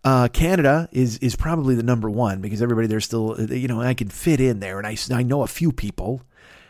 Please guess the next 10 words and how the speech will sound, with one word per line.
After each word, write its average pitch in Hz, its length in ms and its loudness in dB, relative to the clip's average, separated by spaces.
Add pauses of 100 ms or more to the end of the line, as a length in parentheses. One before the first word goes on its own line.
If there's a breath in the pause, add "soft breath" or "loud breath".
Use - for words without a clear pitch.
(180 soft breath)
And, 113 320 0
uh, 107 380 0
and 139 140 0
it's 151 120 0
close 185 280 0
enough 131 160 0
that 127 80 0
if 117 80 -2
I 117 60 2
ever, 131 420 4